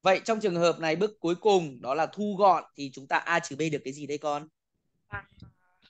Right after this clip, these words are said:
Speaker 2: x y mũ hai, x y mũ hai cộng, ờ, bảy x cộng năm x,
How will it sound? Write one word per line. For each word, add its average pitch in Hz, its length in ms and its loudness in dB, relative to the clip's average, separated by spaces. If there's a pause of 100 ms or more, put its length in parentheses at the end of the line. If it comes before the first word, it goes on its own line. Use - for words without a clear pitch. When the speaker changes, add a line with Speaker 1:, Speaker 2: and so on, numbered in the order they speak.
(340)
Speaker 2:
x 294 80 -12
y - 0 - (720)
mũ - 340 -20
hai, 240 600 -4 (920)
x - 240 -4
y 247 240 -4
mũ 247 200 4
hai 226 440 0 (120)
cộng, 233 180 -2 (240)
ờ, - 380 -4 (800)
bảy 196 200 -12 (680)
x - 440 -2 (260)
cộng 220 180 -8 (800)
năm - 180 -2 (120)
x, - 240 -12